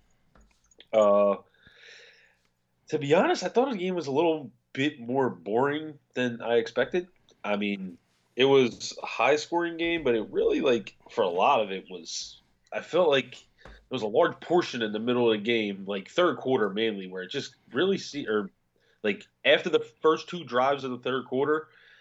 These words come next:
it got really boring for, like, almost a whole quarter of the game. Like, it just seemed like there was no scoring, no nothing. And then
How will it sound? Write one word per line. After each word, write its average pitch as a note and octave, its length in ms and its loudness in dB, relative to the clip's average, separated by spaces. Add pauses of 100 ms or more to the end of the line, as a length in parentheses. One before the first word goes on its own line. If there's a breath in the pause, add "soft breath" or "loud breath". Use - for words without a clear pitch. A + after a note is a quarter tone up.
(120)
it D#3 80 0
got C#3 200 2
really C3+ 220 0
boring A#2 540 -2
for, G2+ 140 -8
like, F#2+ 280 -2 (800)
almost B2+ 580 -2
a G2+ 80 -4
whole C3 300 2
quarter A#2 380 2
of G#2+ 60 0
the A2+ 40 -6
game. G2 320 -10 (1040 loud breath)
Like, G2 140 -6
it A2 60 -8
just A2+ 200 -6
seemed B2+ 160 0
like G#2+ 140 4
there A2 80 -6
was G2+ 100 -6
no A#2+ 220 2
scoring, A#2+ 560 0
no G#2+ 100 -4
nothing. G2+ 440 -6 (760 loud breath)
And F#2+ 140 -2
then G2 420 2